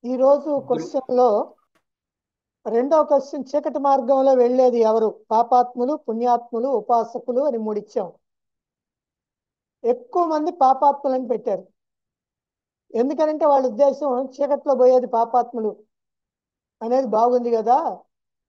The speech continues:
Speaker 1: అని. స్పష్టంగా నిన్న ఈరోజు కూడా చెప్పుకున్నాం, చీకటి మార్గంలో పోయేటువంటి వాళ్ళు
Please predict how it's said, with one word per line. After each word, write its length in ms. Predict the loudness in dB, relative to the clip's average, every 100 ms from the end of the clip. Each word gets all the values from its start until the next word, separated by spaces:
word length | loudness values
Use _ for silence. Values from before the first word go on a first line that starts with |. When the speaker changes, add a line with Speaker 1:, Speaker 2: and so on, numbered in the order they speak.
| _ _ _ _ _ -10
Speaker 1:
అని. 240 | -8 -8 -14 _ _ _ _ _ _ _ _ _ _
స్పష్టంగా 840 | -4 -4 -4 -8 -4 2 4 4
నిన్న 460 | 2 -4 -2 0 0
ఈరోజు 640 | 2 2 2 0 -6 -8 -4
కూడా 460 | 2 4 4 0 -12 _ _ _ _ -6
చెప్పుకున్నాం, 440 | -6 -4 -6 -6 -10
చీకటి 540 | _ -8 -6 -6 -6
మార్గంలో 720 | -2 -2 -2 -2 0 2 2
పోయేటువంటి 800 | 2 -2 0 0 0 -4 -4 -4
వాళ్ళు 500 | -2 -2 -4 -10